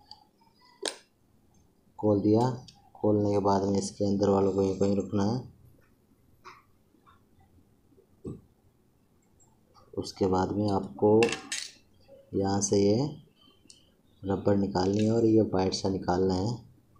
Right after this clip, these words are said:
इसके बाद में आपको करना क्या है कि इसको, स्प्रिंग को तो ऐसे लगे रहने देना है,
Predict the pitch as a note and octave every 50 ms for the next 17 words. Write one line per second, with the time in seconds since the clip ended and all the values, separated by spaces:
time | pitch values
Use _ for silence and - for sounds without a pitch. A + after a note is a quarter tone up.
0 | _ _ _ _ _ _ _ - _ _ _ _ _ _ _ _ _ _ _ -
1 | A2 G#2+ - - - - A2+ G#2+ G#2 G2+ - - G#2 G#2 G2 G2 G2+ - G#2 G2
2 | - G#2 G2 G2 G2+ G2 G2+ G#2 G2 F#2+ G2 G#2 - - - A2 G#2+ G2+ G2 -
3 | - - - - A2 G#2+ G#2+ A2 A2 G#2+ G2+ - - - - - G#2 G#2+ G#2+ G2
4 | - - G#2+ G2+ - G2 G2 F#2+ F#2+ - G2+ G2 F#2+ F#2+ F#2+ G2+ G2 G2 F#2+ G2
5 | F#2+ F#2 G2+ G2 G2+ G2+ G2+ A2+ B2+